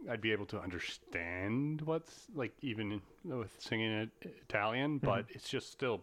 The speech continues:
Speaker 1: beautiful to listen to. Like, even
Speaker 2: Yeah.
Speaker 1: in this, like, just the way they sing and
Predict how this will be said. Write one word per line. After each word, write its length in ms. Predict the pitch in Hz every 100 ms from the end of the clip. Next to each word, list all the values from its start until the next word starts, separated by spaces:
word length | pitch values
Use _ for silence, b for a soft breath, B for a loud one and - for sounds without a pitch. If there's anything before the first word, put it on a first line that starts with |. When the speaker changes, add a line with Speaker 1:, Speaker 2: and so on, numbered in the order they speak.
| -
Speaker 1:
beautiful 440 | 107 107 98 110
to 60 | 98
listen 260 | 92 98 123
to. 120 | 123
Like, 140 | 123
even 180 | 160 135
Speaker 2:
Yeah. 60 | 98
Speaker 1:
in 80 | 95
this, 380 | 98 85 - B B B B B B
like, 140 | 113 101
just 240 | 147 -
the 80 | 123
way 160 | 113 113
they 160 | 80
sing 480 | - - 107 113 113
and 240 | 92 92